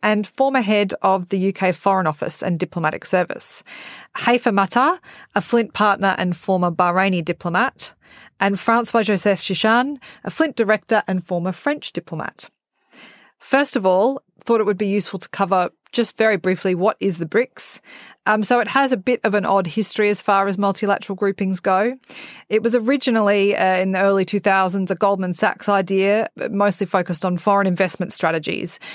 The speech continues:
And at that point, it was brics with a small s, Brazil, Russia, India, and China. And it was basically the world's fastest growing economies and where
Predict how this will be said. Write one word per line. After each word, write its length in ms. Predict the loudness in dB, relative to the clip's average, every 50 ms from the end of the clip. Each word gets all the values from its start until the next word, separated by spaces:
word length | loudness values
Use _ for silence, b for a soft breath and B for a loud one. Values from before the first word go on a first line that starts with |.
| B B B
And 100 | 0 0
at 100 | 2 2
that 200 | 2 0 0 -2
point, 300 | 0 0 0 0 0 -2
it 120 | -4 -2
was 200 | -2 -2 -4 -2
brics 360 | -2 -2 -2 -2 -2 -6 -6
with 140 | -6 -4 -4
a 40 | -4
small 420 | -4 -2 0 2 2 2 2 2
s, 460 | 2 2 2 0 -2 -4 -6 -6 -8 -10 B B B B B
Brazil, 540 | 0 0 2 4 4 4 4 2 2 0 -2
Russia, 480 | 0 0 0 0 2 2 2 2 2 0 -2
India, 360 | -2 0 0 2 2 2 0 0
and 160 | -2 -4 -4
China. 520 | -2 0 0 0 2 2 0 0 0 -2 -6 B B B B B B B
And 200 | -2 0 0 0
it 80 | 0 0
was 120 | 0 0
basically 440 | 2 2 0 0 0 -2 -2 -2 0
the 100 | 0 2
world's 240 | 2 2 0 0 0
fastest 420 | 0 2 2 2 0 -2 -6 -4
growing 240 | 0 0 0 0 0 -2
economies 540 | -2 0 0 0 2 2 2 2 2 0
and 160 | 0 0 0 2
where 300 | 2 2 2 2 0